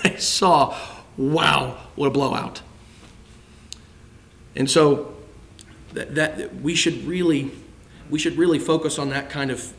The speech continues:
uh, victory and make sure we realize what, uh, what victory we have in our own lives. Well, just two things I want to focus on in terms of application, and they're both lessons about really God and his people.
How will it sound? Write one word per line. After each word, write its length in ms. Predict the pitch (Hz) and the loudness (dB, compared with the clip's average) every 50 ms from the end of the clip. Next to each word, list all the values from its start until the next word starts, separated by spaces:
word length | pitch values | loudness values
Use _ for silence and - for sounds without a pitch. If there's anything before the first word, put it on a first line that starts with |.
| - - | -18 -12
uh, 280 | - 123 120 113 - - | -10 -8 -6 -6 -6 -6
victory 640 | - 139 135 151 147 147 147 135 123 117 113 110 - - | -6 0 2 2 2 2 2 2 2 2 2 0 0 0
and 140 | 131 131 | 0 2
make 140 | 139 147 139 | 2 2 2
sure 160 | - - 135 | 0 0 0
we 440 | 127 123 135 139 131 127 - - - - - - - - - - - - | 0 0 2 2 2 2 2 0 -6 -14 -20 -20 -20 -20 -20 -20 -14 -8
realize 760 | 123 127 147 165 170 165 151 135 127 127 127 127 123 - - - - - | -4 2 4 6 6 8 6 6 4 4 4 2 2 0 -6 -8 -10 -6
what, 420 | - 135 143 131 - - - - - - - - | 0 0 0 0 0 -6 -16 -18 -20 -20 -12 -10
uh, 380 | 127 117 120 123 - - - - | -10 -8 -8 -8 -10 -10 -6 0
what 160 | 139 151 - | 0 0 2
victory 340 | 139 151 147 151 151 139 131 | 2 -2 -2 0 2 0 2
we 120 | 135 139 | 2 2
have 200 | 135 139 135 131 | 2 2 0 0
in 60 | 117 107 | 0 0
our 140 | 123 127 | 0 0
own 200 | 127 127 127 117 | 0 0 -2 -2
lives. 260 | 113 - - - - 147 | -4 -6 -8 -8 0 2
Well, 240 | 156 151 147 - - - - - | 2 2 2 -2 -6 -12 -10 2
just 220 | - 175 170 175 - | 4 6 6 6 4
two 200 | - 202 202 190 | 4 4 4 4
things 240 | 196 175 170 165 156 | 4 2 2 4 4
I 20 | |
want 180 | 151 156 147 139 | 2 2 2 0
to 60 | - | 2
focus 380 | 156 147 147 151 143 135 - | 2 0 2 2 0 -2 -2
on 220 | 139 135 135 131 123 | -2 0 0 -2 0
in 220 | 127 143 139 131 | 0 0 -2 -2
terms 240 | 135 156 147 143 139 | -2 -2 -2 -2 -2
of 120 | 143 131 | 0 0
application, 640 | 127 131 127 123 120 - 139 127 131 - - 117 113 - - - - - | 0 0 0 -4 -8 -4 -2 -2 -2 0 -2 -4 -6 -6 -12 -16 -12 -4
and 100 | 135 143 | 0 2
they're 160 | 151 143 143 - | 4 4 4 4
both 400 | - 151 165 160 - - - - | 6 6 6 6 4 0 -4 -2
lessons 520 | 139 147 151 156 151 - 143 139 127 - - | 2 2 2 2 2 2 0 0 0 0 -2
about 460 | 135 131 143 139 135 123 - - - - - - - | -2 2 2 2 2 2 -2 -6 -16 -18 -20 -18 -6
really 300 | - 147 165 156 143 135 | 0 2 4 6 6 4
God 320 | - - 139 147 143 139 131 | 4 4 2 2 4 2 2
and 100 | 127 127 | 0 0
his 140 | 127 127 - | -2 -4 -4
people. 420 | - 147 135 135 120 113 107 - | -4 -4 -4 -2 -2 -4 -4 -4